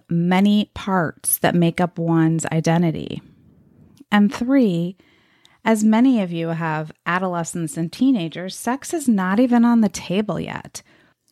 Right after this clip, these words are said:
One of the gifts of understanding one's identity and orientation at a young age is the time and space allowed to explore one's uniqueness.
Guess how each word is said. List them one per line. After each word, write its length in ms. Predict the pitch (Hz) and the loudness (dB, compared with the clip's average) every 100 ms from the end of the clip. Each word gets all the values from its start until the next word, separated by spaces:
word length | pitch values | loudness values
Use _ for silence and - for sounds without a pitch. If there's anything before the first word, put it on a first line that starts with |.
| _ _ _ _ | _ _ _ _
One 240 | 196 262 320 | 0 2 4
of 140 | 240 | 2
the 140 | 202 165 | -4 -4
gifts 420 | - 202 160 - - | 0 2 2 -2 -2
of 180 | 180 165 | -2 0
understanding 880 | - 185 220 233 - 165 165 170 170 | 0 2 2 0 2 2 2 2 0
one's 320 | 170 170 175 | 2 2 2
identity 640 | 170 170 180 185 190 185 175 | 0 0 2 2 2 2 0
and 160 | 175 170 | -2 -2
orientation 920 | 175 185 180 175 - 202 - 185 175 - | -2 0 0 0 0 0 2 0 0 0
at 140 | 180 | 0
a 60 | 180 | 0
young 340 | 170 180 190 | 0 2 0
age 480 | 185 220 220 190 175 - | 2 2 4 2 -2 -4
is 180 | 180 | -4
the 100 | 165 | -4
time 640 | 170 - - 175 175 185 208 | -6 -6 -4 -2 0 2 2
and 200 | 226 226 | 4 2
space 460 | - - 175 170 - | 2 0 0 0 -2
allowed 580 | 185 185 190 190 185 175 | -2 0 2 2 0 -2
to 160 | 185 | -4
explore 920 | 175 - - - - 208 214 220 214 214 | -4 -6 -6 -6 -4 0 2 4 2 2
one's 560 | 190 185 185 185 175 | 0 0 2 2 2
uniqueness. 1040 | 170 175 170 160 - 151 - - - - | 2 2 0 -2 -6 -10 -8 -4 -2 -4